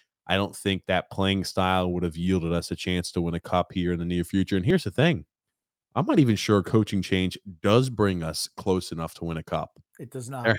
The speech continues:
Speaker 1: has to still be massive change, I believe, to our, to our forward group and, and one left defen-, uh, one bona fide top four left defenseman.
Speaker 2: I don't think the coach is gonna make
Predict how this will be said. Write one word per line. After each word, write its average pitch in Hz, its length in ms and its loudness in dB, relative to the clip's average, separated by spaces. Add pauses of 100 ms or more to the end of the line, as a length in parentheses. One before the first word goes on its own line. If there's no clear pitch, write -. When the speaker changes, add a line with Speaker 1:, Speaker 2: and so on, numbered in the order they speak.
Speaker 1:
has 120 200 2
to 104 80 -2
still 123 340 2
be 95 180 0
massive 101 840 0
change, 101 460 -2
I 87 100 0
believe, 82 480 -4
to 101 280 0
our, 90 160 0
to 95 200 -4
our 92 120 -2
forward 113 400 0
group 82 220 -8 (300)
and, 117 240 4
and 101 280 0
one 101 280 2
left 95 240 0
defen-, 104 260 -2
uh, 90 100 -2
one 101 340 4
bona 101 340 2
fide 95 260 2
top 87 260 -2
four 87 140 0
left 78 220 -4
defenseman. 117 420 -4 (1700)
Speaker 2:
I 151 140 2
don't 165 240 -2
think 156 240 -2 (200)
the 135 100 -8
coach 147 400 -2
is 120 100 -12
gonna 147 180 -4
make 131 320 -8